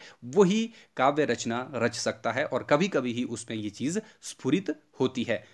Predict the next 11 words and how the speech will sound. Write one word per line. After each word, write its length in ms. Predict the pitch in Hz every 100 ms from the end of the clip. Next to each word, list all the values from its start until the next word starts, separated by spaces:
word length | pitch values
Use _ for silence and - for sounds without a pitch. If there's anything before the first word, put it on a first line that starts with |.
| -
तो 60 | 131
ये 140 | 160
कौन 180 | 202 180
मानते 300 | 170 156 160
हैं? 160 | 160 196
ये 220 | 120 131
मानते 320 | 127 120 139
हैं 140 | 127
आपके 420 | 110 104 - 165 220 _ -
जो 100 | 110 117
आचार्य 400 | - 113 -